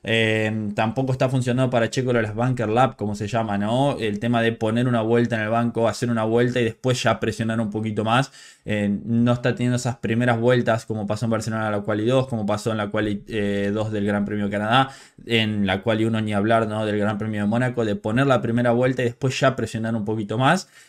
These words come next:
Y estás haciendo prácticamente en quali dos los últimos intentos o tu último intento que sea el único intento y te estás presionando más, tenés una presión extra obviamente y después pasa lo que pasa.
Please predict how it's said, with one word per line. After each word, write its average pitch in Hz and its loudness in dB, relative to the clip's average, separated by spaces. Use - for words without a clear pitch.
Y 139 2
estás 120 0
haciendo 117 0
prácticamente 110 -2
en 101 -2
quali 113 0
dos 120 2
los 113 -2
últimos 120 -2
intentos 113 -2
o 104 -4
tu 113 -4
último 120 2
intento 117 -2
que 107 -4
sea 113 -2
el 110 -2
único 117 0
intento 127 0
y 113 -4
te 104 -4
estás 113 -2
presionando 110 -4
más, 117 -2
tenés 117 -4
una 107 -2
presión 110 -6
extra 113 -6
obviamente 117 -2
y 117 -2
después 120 -4
pasa 117 -2
lo 110 -4
que 104 -4
pasa. 113 -2